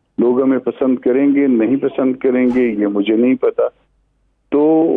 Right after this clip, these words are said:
हम अपने तौर पे खु-, खुशफहमी का भी शिकार होते हैं, हम अप-, अपने तौर पे गलतफहमी का भी शिकार होते हैं। आ, मगर ये किसी को पहले से कह देना कि ये वज़ीर आज़म है आइंदा का, तो मेरा ख्याल है कि अवाम के साथ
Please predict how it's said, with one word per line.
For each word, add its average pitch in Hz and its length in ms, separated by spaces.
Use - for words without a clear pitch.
हम 139 300
अपने 175 280
तौर 170 240
पे 165 220
खु-, - 360
खुशफहमी 147 580
का 160 140
भी 170 120
शिकार 151 420
होते 131 300
हैं, 135 460
हम 131 320
अप-, - 560
अपने 143 240
तौर 131 280
पे 127 300
गलतफहमी 127 600
का 156 120
भी 147 160
शिकार 120 400
होते 104 300
हैं। - 140
आ, 127 180
मगर 139 360
ये 160 160
किसी 139 240
को 165 140
पहले 170 400
से 160 180
कह 165 340
देना 170 320
कि 151 140
ये 156 60
वज़ीर 123 400
आज़म 147 360
है 139 60
आइंदा 131 320
का, 156 160
तो 135 200
मेरा 107 140
ख्याल 113 300
है 117 80
कि 117 180
अवाम 107 280
के 104 160
साथ 98 200